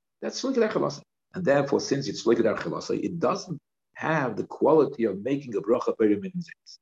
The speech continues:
So what bracha do you make? You make the Beit Pri Adam.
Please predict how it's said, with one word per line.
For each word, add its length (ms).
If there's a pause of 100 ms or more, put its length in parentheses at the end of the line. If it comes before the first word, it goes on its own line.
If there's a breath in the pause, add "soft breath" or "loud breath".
(180)
So 160
what 120
bracha 260
do 80
you 60
make? 160 (760)
You 120
make 280
the 720
Beit 220
Pri 120
Adam. 320